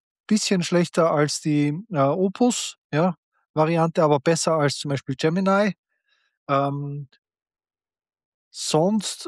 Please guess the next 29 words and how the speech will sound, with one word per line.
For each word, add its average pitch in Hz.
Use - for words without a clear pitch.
ähm, 165
ja, 147
wie 156
gesagt, 156
das 143
ist 175
wieder, 175
es 156
ist, 170
es 175
sind, 170
es -
sind 165
jetzt, -
äh, 175
das 147
sind 165
jetzt 165
die 165
ersten 160
State-of-the-Art-Modelle, 165
die 170
halt 156
auch 151
in 170
diesen 160
ganzen 156
anderen 156
Benchmarks, 160